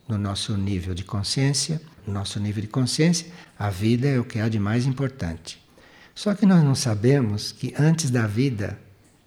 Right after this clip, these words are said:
já existia coisa. Então, a vida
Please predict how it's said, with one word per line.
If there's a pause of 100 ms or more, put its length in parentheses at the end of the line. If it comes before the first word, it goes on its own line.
(340)
já
existia
coisa. (880)
Então,
a
vida